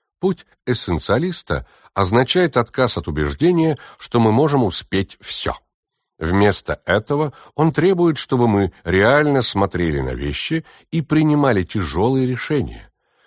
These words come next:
Зато во многих случаях одно такое решение избавит вас от тысячи необходимостей делать выбор в будущем, а значит, вам не придется снова и снова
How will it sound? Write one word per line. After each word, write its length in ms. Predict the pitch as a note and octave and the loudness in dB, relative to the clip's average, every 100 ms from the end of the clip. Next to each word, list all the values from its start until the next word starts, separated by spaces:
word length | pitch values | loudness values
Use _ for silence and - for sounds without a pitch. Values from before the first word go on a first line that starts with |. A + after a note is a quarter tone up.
| - | -6
Зато 340 | D#2 G2 G2+ | -2 0 0
во 140 | E2 E2+ | 2 2
многих 480 | D#2 D#2 B1+ A#1+ | 2 0 -2 -8
случаях 800 | - - E2+ C3+ A#2+ - A#1+ - _ _ _ | -10 -6 -2 -2 -2 -8 -10 -14 _ _ _
одно 480 | F2+ A2+ C3 D#3 B2 | -2 0 2 2 2
такое 440 | - D2 - D2 | -2 -10 -4 0
решение 680 | A2+ B2 - F#3 E3+ D#3+ C3+ - _ | 0 0 2 2 4 2 -2 -10 _
избавит 760 | C#3 C#3+ G2+ D#2+ D#3 D3+ C3+ - | -2 0 0 2 2 2 -4 -2
вас 420 | A#2+ C3 A#2+ - _ _ | 0 2 0 -8 _ _
от 220 | G#2+ G2+ _ _ | -2 -2 _ _
тысячи 600 | G#3 F#3 - C3 - B2+ | -6 -4 -6 -6 -2 0
необходимостей 1300 | A#2+ G#2+ G2+ - - D2+ G2+ F#3+ E3+ - - C#3 B2+ | 2 4 2 0 -4 -4 0 2 2 0 -4 -2 0
делать 500 | D#2 F#2 C3 B2+ - | 0 0 0 0 -4
выбор 460 | C2+ F2+ B2+ A#2 | -4 -2 -2 -2
в 140 | F#2 C#2 | -4 -8
будущем, 840 | B1 D#3 D#3 G2 C#2+ - - G#1+ - _ _ | -6 -4 -2 -4 -6 -10 -12 -14 -20 _ _
а 140 | - C2 | -14 -12
значит, 580 | A#1+ C#2 C3 - D#3+ - _ _ _ - | -6 0 0 0 -8 -10 _ _ _ 0
вам 220 | D3 G3 | 0 2
не 80 | G3 | 0
придется 520 | F#3 F3+ F#3+ - D#3+ | -2 0 -2 -2 -4
снова 500 | - - G2+ E3 D3+ | -4 0 2 2 2
и 100 | G2 | 0
снова 580 | - - G#2 C#3+ D#3+ | -4 -2 0 2 0